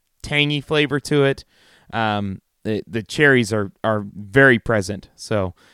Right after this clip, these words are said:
um, and then I was expecting to see kind of a,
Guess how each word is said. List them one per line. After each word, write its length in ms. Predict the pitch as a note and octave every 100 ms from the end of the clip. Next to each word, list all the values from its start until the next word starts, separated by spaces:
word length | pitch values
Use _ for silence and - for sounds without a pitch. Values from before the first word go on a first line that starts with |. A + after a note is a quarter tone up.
| _ _
um, 440 | G#2 G2+ F#2+ F#2 F#2 _ _ _ _ _ - -
and 260 | A#2+ A#2+
then 280 | B2 B2 A2+ _ _ -
I 140 | C3+
was 180 | F#3+ F#3+
expecting 560 | A#2+ - C#3 C3 C#3+ B2+
to 100 | A#2
see 300 | - B2 A2+
kind 280 | - A2+ A2
of 80 |
a, 140 | G#2+